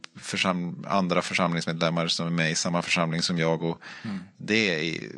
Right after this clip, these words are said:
Speaker 1: jättehärligt och vi upptäcker att vi tycker lika och vi tycker olika, men, och,
Speaker 2: Mm.
Speaker 1: och sådär. Men ofta så, så s-, pratar man inte.
Speaker 2: Mm.
Speaker 1: Och det är lite tråkigt. Alltså, jag håller med om att det är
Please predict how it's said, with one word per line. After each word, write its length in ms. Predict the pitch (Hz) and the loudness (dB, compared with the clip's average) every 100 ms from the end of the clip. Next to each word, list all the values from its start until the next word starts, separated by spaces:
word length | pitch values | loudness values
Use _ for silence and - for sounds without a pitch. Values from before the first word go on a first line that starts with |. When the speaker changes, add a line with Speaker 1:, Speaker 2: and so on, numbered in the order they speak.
| - 69 | -14 -4
Speaker 1:
jättehärligt 720 | 90 - 82 80 87 82 - | -4 -2 -2 0 0 -2 -6
och 100 | 85 | -2
vi 60 | 85 | -2
upptäcker 480 | 80 - 80 - 80 | -2 -4 -4 -2 0
att 160 | 78 | 0
vi 60 | 80 | -4
tycker 300 | - - 78 | -6 -6 -2
lika 360 | 78 71 - | -2 -4 -4
och 60 | 76 | -4
vi 60 | 78 | -4
tycker 240 | - - | -6 -4
olika, 520 | 76 78 73 - 78 | -4 -2 -4 -4 -4
men, 240 | 78 76 76 | -2 -4 -4
och, 220 | 67 78 | -6 -6
Speaker 2:
Mm. 120 | - | -4
Speaker 1:
och 80 | 85 | -4
sådär. 380 | 85 76 78 - - - - _ | 0 0 0 -4 -18 -20 -20 _
Men 160 | 101 95 | 0 0
ofta 320 | 82 - 110 | 0 -4 0
så, 380 | - 202 156 - _ _ _ _ | 2 2 -2 -6 _ _ _ _
så 1000 | - - - - - 110 101 98 95 92 92 _ _ | 2 2 4 2 2 2 2 2 0 -2 -8 _ _
s-, 460 | - - - - - | -2 2 2 2 -4
pratar 300 | - 101 - | -2 -4 -2
man 100 | 87 | -4
inte. 200 | 135 - - - 110 | -6 -10 -18 -16 -12
Speaker 2:
Mm. 200 | 98 101 - | -12 -12 -8
Speaker 1:
Och 120 | 104 | -2
det 160 | 185 | 0
är 40 | 190 | 0
lite 180 | 107 - | -4 -6
tråkigt. 360 | - - - | -8 -8 -8
Alltså, 300 | - 110 120 117 - - - - - _ _ - | -2 2 2 0 -6 -18 -18 -20 -20 _ _ -2
jag 160 | 104 | 0
håller 220 | 123 131 | 2 0
med 200 | 131 147 | 0 0
om 120 | 143 110 | -2 -6
att 120 | - | -4
det 60 | |
är 60 | 104 | -4